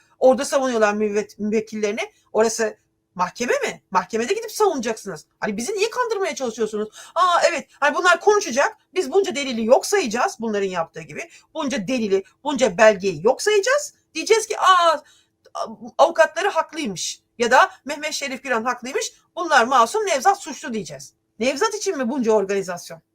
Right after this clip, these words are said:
Bunca yaşanan Nevzat için miydi? Yani kimse bize Nevzat'ın öldürdüğünü söylemesin. Bu arada biz böyle söylüyoruz ya, Nevzat'ı savunduğumuzu zannediyorlar.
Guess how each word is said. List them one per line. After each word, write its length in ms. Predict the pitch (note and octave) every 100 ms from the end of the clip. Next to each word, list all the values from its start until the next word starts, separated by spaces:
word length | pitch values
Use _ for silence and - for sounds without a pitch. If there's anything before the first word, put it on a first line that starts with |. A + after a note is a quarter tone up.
| _ _ _ _ G3+
Bunca 460 | F4+ A#4+ C4+ A#3
yaşanan 500 | G3+ B3+ C4 B3 G3+
Nevzat 320 | G3 G#3 E4 G4
için 240 | G4 E4+
miydi? 320 | G#3 - - -
Yani 160 | A3+ B3
kimse 280 | G4 D#4+
bize 320 | B3+ D4 G4 - -
Nevzat'ın 460 | A#3+ D4+ C4+ C4+ D#4
öldürdüğünü 440 | B3+ A3 G#3+ D4
söylemesin. 440 | C4+ A3+ F#3 - _ _ _
Bu 100 | A#3+
arada 340 | C4 C4+ B3 G#3
biz 140 | A3+
böyle 180 | C4+ C4
söylüyoruz 380 | C4 B3+ G4 F#4+
ya, 60 |
Nevzat'ı 400 | A#3 G3 F#3+ G#3+
savunduğumuzu 500 | A3+ A3 A3+ A#3+ C4
zannediyorlar. 720 | B3+ B3 G3+ F#3 - - -